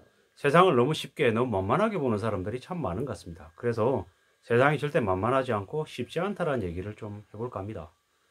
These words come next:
저는, 어, 계속 뭐 말씀드리다시피 온라인 유통에서 종사하는 사람입니다. 어, 직장생활 이십일 년째 하고 있고, 뭐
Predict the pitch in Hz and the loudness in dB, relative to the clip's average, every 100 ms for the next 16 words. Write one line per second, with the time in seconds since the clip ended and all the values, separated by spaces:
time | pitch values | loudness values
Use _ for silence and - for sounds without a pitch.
0 | _ _ - 165 180 170 123 113 107 107 | _ _ 0 4 4 2 2 4 4 2
1 | - - 123 143 - - 139 104 98 120 | -6 -4 0 -2 -2 -6 -2 0 0 0
2 | 123 123 107 - - 117 127 120 143 120 | 0 2 0 -2 -4 -4 -2 0 0 0
3 | - 120 110 113 123 107 101 113 127 113 | -2 -4 -4 -4 -4 -2 -4 -4 -6 -6
4 | 80 82 87 - _ _ _ _ - 90 | -8 -12 -16 -20 _ _ _ _ -12 -12
5 | 85 107 110 120 98 90 101 107 110 117 | -10 -6 0 2 2 -2 -6 -4 -4 -4
6 | 110 92 90 127 160 - _ _ _ - | -4 -6 -8 -8 -8 -12 _ _ _ -6
7 | 120 120 - | -2 -2 -4